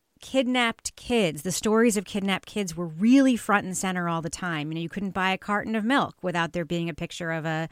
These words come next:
a missing kid on it. You know, you had stories like Jacob Wetterling and,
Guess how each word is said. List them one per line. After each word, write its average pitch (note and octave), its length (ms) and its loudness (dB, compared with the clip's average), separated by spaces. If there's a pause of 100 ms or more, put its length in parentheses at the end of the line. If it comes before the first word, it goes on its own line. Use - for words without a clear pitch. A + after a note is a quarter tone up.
(340)
a F#3 80 2
missing F#3 360 0
kid A#3+ 280 0
on E3+ 260 2
it. D#3+ 160 -4
You F3 80 -4
know, F3 60 0
you F3 60 0
had F3 100 -4
stories F#3 420 0
like F#3 160 -2
Jacob F#3+ 340 -4
Wetterling F3+ 800 2
and, D#3+ 160 -4